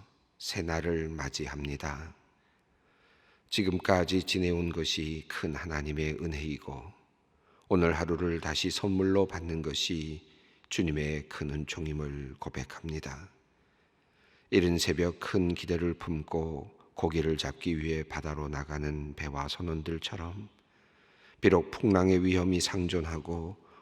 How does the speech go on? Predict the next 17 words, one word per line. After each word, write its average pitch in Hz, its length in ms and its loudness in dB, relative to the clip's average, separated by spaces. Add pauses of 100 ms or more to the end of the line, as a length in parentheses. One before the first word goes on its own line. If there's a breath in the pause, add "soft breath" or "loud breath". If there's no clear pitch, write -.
폭풍의 85 640 2
위험이 80 420 0
도사리고 78 500 -4
있지만, 73 720 -6 (580 soft breath)
오늘도 80 720 0 (440 loud breath)
기대를 90 460 4
갖고 85 340 -2
새로운 98 440 4
출발을 85 460 0
하는 80 360 -2
많은 76 340 0
사람들이 71 520 -6
있습니다. 69 920 -6 (920 soft breath)
특별히 85 420 2
이러한 82 320 2
주님의 85 360 0
자녀들에게 80 960 -4